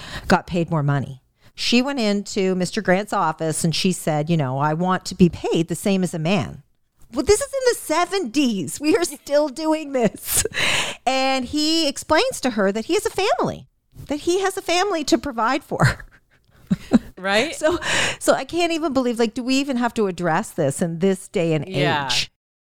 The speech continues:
Speaker 1: I have a family too, and even if you don't, you are doing the same work.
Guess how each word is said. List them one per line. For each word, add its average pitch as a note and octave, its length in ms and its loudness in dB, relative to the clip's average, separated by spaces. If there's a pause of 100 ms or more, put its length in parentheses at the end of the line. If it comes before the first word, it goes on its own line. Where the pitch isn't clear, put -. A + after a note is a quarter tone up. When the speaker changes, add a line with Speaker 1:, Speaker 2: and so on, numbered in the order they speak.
(140)
Speaker 1:
I G3 140 0
have G#3+ 220 2
a A3+ 60 0
family A3 440 0
too, F3+ 560 2
and D#3+ 460 2 (180)
even G#3 300 2
if A#3+ 100 -4
you A#3+ 140 0
don't, F#3 640 0
you B3+ 220 -2
are C4 100 0
doing B3 420 0
the G#3+ 100 0
same G#3+ 520 0
work. E3 400 0